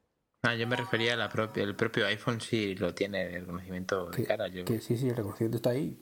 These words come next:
Speaker 2: pero lo que no es normal es que te tire, se tire el iPhone reconociendo caras y tú digas, "Este es fulanito, este es Dani, esta es mi madre, este es mi hermano, este no sé qué". Y en el iPad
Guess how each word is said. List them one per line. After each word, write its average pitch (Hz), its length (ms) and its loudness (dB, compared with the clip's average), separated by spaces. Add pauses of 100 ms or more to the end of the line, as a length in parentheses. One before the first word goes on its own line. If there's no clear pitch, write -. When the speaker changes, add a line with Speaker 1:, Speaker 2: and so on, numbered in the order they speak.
Speaker 2:
pero - 180 -4
lo 107 80 0
que 104 60 0
no 107 60 2
es 117 80 2
normal 127 360 2
es 139 100 -4
que - 260 2
te - 200 -6
tire, 117 360 2
se 110 100 0
tire 117 200 0
el 131 80 2
iPhone 123 260 -2
reconociendo 110 480 0
caras 147 420 2
y 120 140 -4
tú 123 180 2
digas, 113 340 -2
"Este 127 220 0
es 165 60 0
fulanito, 151 560 0
este 175 180 2
es 160 80 2
Dani, 160 340 0
esta 127 280 -2
es 170 40 2
mi 156 120 2
madre, 139 420 0
este 180 380 0
es 175 40 2
mi 156 160 0
hermano, 139 520 0
este 127 240 0
no 165 120 2
sé 127 140 0
qué". 123 240 0 (960)
Y 117 120 6
en 117 200 2
el 143 60 4
iPad 151 320 2